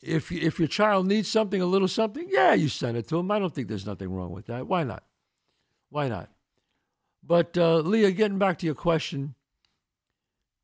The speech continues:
hard times create strong men. I had hard times, and I think I'm, um, pretty strong from that. Strong men create good times.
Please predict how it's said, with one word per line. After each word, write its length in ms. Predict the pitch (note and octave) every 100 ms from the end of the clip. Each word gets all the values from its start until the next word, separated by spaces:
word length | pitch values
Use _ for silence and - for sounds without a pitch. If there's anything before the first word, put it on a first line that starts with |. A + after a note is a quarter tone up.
| _ _ _ _ _ _ _ _ -
hard 340 | D3+ G3+ G#3
times 420 | - F#3 F3+ E3+ -
create 400 | D3 D3 D3+ C#3
strong 400 | - C#3 C3+ A#2+
men. 260 | G2 E2 - _ _ _ _ _ _ _ _ _ _
I 140 | B2 C#3
had 200 | D3+ C3
hard 260 | C3 C#3
times, 400 | - B2+ B2+ B2+
and 100 | A#2+
I 60 | A#2+
think 260 | G#2+ B2+ -
I'm, 360 | A#2+ A#2 A#2
um, 320 | A2+ A2 G#2+ - _ _ _ _ _ _ - -
pretty 220 | B2+ A#2+
strong 420 | - B2 A2+ G2
from 240 | E2+ F#2+ F2
that. 280 | E2 D#2+ _ _ _ _ _ _ _ -
Strong 600 | - - E3+ F#3 G3 F3
men 240 | F3 F3
create 480 | E3 D3+ D3+ D3 C3
good 220 | D3 C#3+
times. 520 | - A2 F#2+ - _